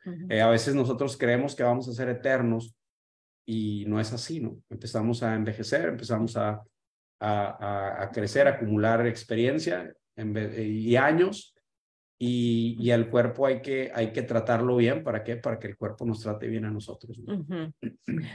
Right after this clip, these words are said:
Speaker 1: Así, así es. Este, Gloria, ¿querías decir algo? Ya no supe, pues, vi que levantaste la mano. Este, aquí está, avísame si quieres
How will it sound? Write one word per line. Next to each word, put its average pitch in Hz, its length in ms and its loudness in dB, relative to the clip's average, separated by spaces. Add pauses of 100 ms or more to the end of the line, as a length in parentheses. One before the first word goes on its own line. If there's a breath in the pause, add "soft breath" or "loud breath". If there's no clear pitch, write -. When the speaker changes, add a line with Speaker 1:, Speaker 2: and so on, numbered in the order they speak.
(200 loud breath)
Speaker 1:
Así, 190 440 2
así 196 440 4
es. 190 300 8
Este, 180 420 0
Gloria, 185 340 4
¿querías 185 260 4
decir 202 280 0
algo? 208 240 2
Ya 185 160 -2
no 185 100 -4
supe, 185 260 -4
pues, 170 160 -2
vi 160 140 -2
que 185 80 -2
levantaste 175 840 2
la 156 180 -2
mano. 220 540 2
Este, 160 1200 0
aquí 165 260 -6
está, 170 520 0
avísame 175 440 -2
si 180 140 -10
quieres 170 340 -2